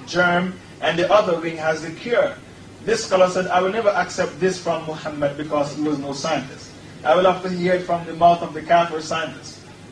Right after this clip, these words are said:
after he does, uh, after doing an experiment in the lab. And if the kafir scientists confirm what Muhammad said, then I will accept it.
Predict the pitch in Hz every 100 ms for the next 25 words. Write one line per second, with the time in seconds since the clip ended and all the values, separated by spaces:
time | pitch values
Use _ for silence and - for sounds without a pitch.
0 | - 151 170 170 156 160 160 151 - 131
1 | 156 165 - 151 156 156 151 - - -
2 | 160 160 160 147 156 165 165 165 - -
3 | - - - - - 147 151 156 - 160
4 | 160 156 160 156 156 170 - - - -
5 | - 180 208 180 180 208 208 202 202 202
6 | 196 185 190 - 190 175 - 214 202 196
7 | 175 180 185 185 196 196 - - 135 147
8 | 247 285 247 - 160 151 147 - 156 139
9 | -